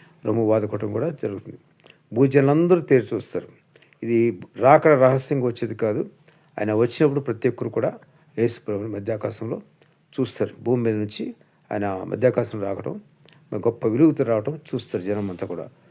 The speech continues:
అప్పుడు రొమ్ము బాదుకుని ఏడుస్తారు. రాకడ వచ్చిన సమయంలో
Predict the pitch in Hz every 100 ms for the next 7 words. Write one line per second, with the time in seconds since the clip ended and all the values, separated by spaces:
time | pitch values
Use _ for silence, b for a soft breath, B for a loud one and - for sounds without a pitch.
0 | b b b b - 123 151 113 120 113
1 | 107 104 95 92 90 - - - _ -
2 | b b b 120 151 165 151 151 - 139
3 | 123 123 101